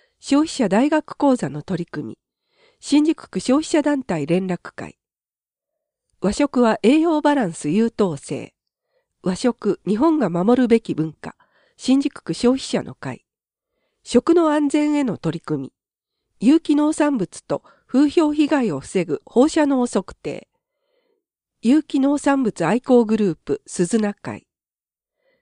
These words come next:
日本の農業と家族の健康を守る、私たちの産直運動二十五年。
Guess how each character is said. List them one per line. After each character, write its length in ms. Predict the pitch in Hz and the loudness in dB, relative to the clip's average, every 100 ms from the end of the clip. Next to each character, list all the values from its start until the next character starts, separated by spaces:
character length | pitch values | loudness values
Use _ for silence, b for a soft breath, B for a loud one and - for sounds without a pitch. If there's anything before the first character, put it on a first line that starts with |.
| _ - | _ -4
日 100 | 202 | 0
本 240 | 247 330 302 | 2 2 4
の 100 | 320 | 2
農 220 | 330 302 | 4 2
業 220 | 220 165 | 2 0
と 260 | - 147 - | 0 -2 0
家 140 | 294 | 2
族 240 | 359 349 240 | 2 2 0
の 120 | 170 | 0
健 160 | 220 240 | 2 2
康 180 | - | 4
を 240 | 220 208 202 | 4 4 2
守 380 | 190 190 180 135 | 0 -2 -2 -4
る、 60 | b b b b _ | b b b b _
私 340 | 190 277 330 - | -4 0 0 0
た 120 | 254 | -2
ち 140 | - | -2
の 100 | 160 | -4
産 240 | 160 269 294 | 0 0 2
直 160 | 320 - | 0 2
運 240 | 269 240 | 2 2
動 220 | 156 131 | 0 -2
二 200 | 156 277 | 0 0
十 200 | 277 202 | 2 0
五 160 | 131 127 | 0 -4
年。 260 | 151 131 | -4 -8